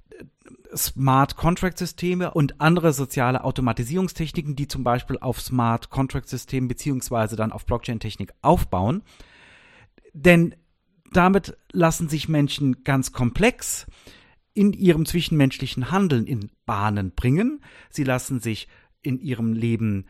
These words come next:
strukturieren. Und das lässt sich gar nicht fassen in Begriffen wie Diktatur. Das meine ich, wenn es um neue Formen von Bahnungen oder Zwängen oder etwas in der Art geht. Also digitale Infrastruktursysteme,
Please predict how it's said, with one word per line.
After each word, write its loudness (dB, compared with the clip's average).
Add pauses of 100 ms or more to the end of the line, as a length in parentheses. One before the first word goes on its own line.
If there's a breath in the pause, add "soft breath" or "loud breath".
(100)
strukturieren. -4 (640 soft breath)
Und 0
das 0
lässt -4
sich -8
gar 0
nicht 0
fassen -2
in -4
Begriffen -2
wie -4 (120)
Diktatur. -4 (420 soft breath)
Das 2
meine 2
ich, -4
wenn 2
es 2
um 2
neue 8
Formen 4
von 4
Bahnungen 6
oder -2
Zwängen 4
oder -2
etwas -4
in -4
der -4
Art -4
geht. -4 (520 loud breath)
Also 4 (360)
digitale 2
Infrastruktursysteme, 2